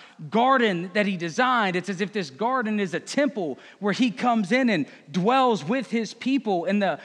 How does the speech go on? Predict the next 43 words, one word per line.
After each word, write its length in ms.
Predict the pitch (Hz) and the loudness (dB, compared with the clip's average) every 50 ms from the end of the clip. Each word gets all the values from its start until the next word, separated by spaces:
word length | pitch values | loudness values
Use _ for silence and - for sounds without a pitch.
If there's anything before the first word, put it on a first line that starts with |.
| - - - _ _ - | -14 -20 -20 _ _ 2
Adam 300 | 202 254 269 254 240 220 | 4 4 4 4 4 2
and 80 | 226 | 2
Eve 220 | 254 277 285 226 214 | 2 2 0 0 0
are 40 | |
there 140 | 208 226 233 | 0 0 0
to 80 | 208 190 | 0 -2
take 300 | 175 - 208 190 170 - | -4 -4 -6 -6 -6 -6
care 260 | - - 277 302 302 | -8 -8 -6 -6 -6
of 140 | 311 233 208 | -6 -6 -8
the 60 | 220 | -8
garden, 360 | 170 170 175 170 165 160 160 | -6 -4 -4 -4 -4 -4 -6
to 100 | 151 196 | -8 -8
kinda 280 | 180 220 220 196 151 - - - - _ - 139 139 | -6 -4 -4 -2 -4 -4 -8 -12 -20 _ -18 -8 -2
work 340 | 170 240 277 277 - - | 2 2 2 2 2 0
it 160 | 233 202 190 - | 0 -2 -2 -2
on 140 | - 202 208 | -2 -2 0
his 220 | 180 208 233 220 165 | 0 0 0 0 -2
behalf. 540 | 147 170 156 - 240 262 247 190 - - _ _ _ _ _ _ _ _ _ _ _ _ _ - - - - | -4 -6 -4 -4 -6 -6 -8 -10 -14 -18 _ _ _ _ _ _ _ _ _ _ _ _ _ -20 -20 -4 0
But 100 | - 240 | 0 2
at 60 | 247 | 4
the 60 | 247 | 2
very 320 | 196 151 247 285 330 349 330 | 2 4 4 4 4 2 2
beginning 400 | 254 254 190 220 226 220 208 202 | 0 0 0 0 0 0 0 0
of 80 | 190 | -2
chapter 320 | 202 - 226 202 202 196 185 | 0 0 0 0 0 -2 -8
two, 220 | - - 226 226 | -8 -6 -6 -4
we 100 | 220 226 | -4 -4
see 140 | - - 226 | -6 -6 -6
this 200 | 208 208 196 - | -8 -6 -6 -6
idea 280 | 202 202 175 208 220 | -6 -6 -6 -6 -8
of 80 | 214 175 | -8 -8
the 80 | 185 175 | -8 -10
Sabbath 680 | - - - 226 208 208 208 202 175 160 - - - | -10 -8 -6 -4 -2 -2 -2 -2 -4 -6 -8 -10 -10
day, 160 | 151 139 139 | -8 -8 -8
the 140 | 139 143 151 | -8 -8 -10
seventh 600 | - - - 226 208 214 190 214 226 202 180 - - - - - _ - 139 135 | -12 -8 -4 0 0 0 0 0 -2 -4 -6 -8 -14 -20 -20 -20 _ -20 -8 -2
day, 340 | 151 214 220 220 208 185 170 | 0 2 2 2 2 0 0
which, 260 | 156 175 165 - 143 143 147 - | -2 -4 -8 -8 -10 -14 -10 -8
of 160 | - 170 - - | -8 -8 -8 -8
course, 380 | - 214 214 220 214 175 - | -8 -6 -4 -4 -4 -4 -6
is 200 | - 180 180 151 | -8 -10 -10 -8
loaded 460 | 151 160 175 185 196 208 185 196 170 | -8 -6 -4 -2 -2 -4 -4 -6 -8
with, 400 | 156 165 170 - - - - - | -8 -10 -10 -10 -12 -16 -18 -16